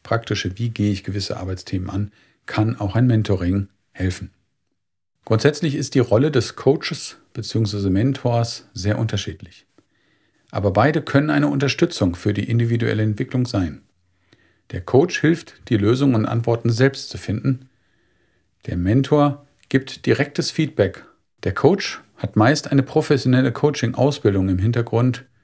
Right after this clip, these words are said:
Der Mentor ist lebenserfahren und kennt sich in dem Metier des Mentee aus und kann daher auf Basis der Erfahrungen Tipps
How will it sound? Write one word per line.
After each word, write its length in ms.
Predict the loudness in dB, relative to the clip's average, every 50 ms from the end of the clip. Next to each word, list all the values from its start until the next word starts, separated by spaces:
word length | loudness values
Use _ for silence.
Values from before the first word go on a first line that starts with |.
| _ _
Der 100 | -2 0
Mentor 460 | 2 2 4 4 2 4 4 2 0 0
ist 180 | -4 -6 -2
lebenserfahren 920 | 0 2 2 2 2 0 -4 -4 -6 -6 -2 0 0 2 4 2 2 0 -2 -6 _ _ _ _ _ _ _ _ -20 _ _
und 220 | -6 -6 -6 -4
kennt 220 | 0 0 0 0 2
sich 240 | 0 -2 -4 -2 -4
in 80 | -2
dem 180 | 0 2 2 2
Metier 400 | 2 0 -2 -2 0 2 2 2
des 200 | 0 -4 -4 -2
Mentee 520 | -2 -2 -2 -4 -2 -2 -2 -2 -2 -4 _ _ _
aus 520 | -8 0 2 2 2 2 0 -4 -10 -14 _ _ _ _ _ _ _ _ _ -10
und 180 | -6 -6 -6 -6
kann 240 | -4 -4 -4 -2
daher 500 | 0 0 0 0 0 0 0 -2 -4 -8 _
auf 240 | -16 -16 -16 -16 -16
Basis 420 | _ -10 -6 -4 -2 -2 -2 -4 -4
der 140 | -6 -8 -10
Erfahrungen 800 | -10 -10 -6 -2 2 2 2 4 4 2 2 2 0 0 -4 -8 _ _ _ _ _ _
Tipps 480 | 0 0 0 0 -4 -8 -8 -10 -12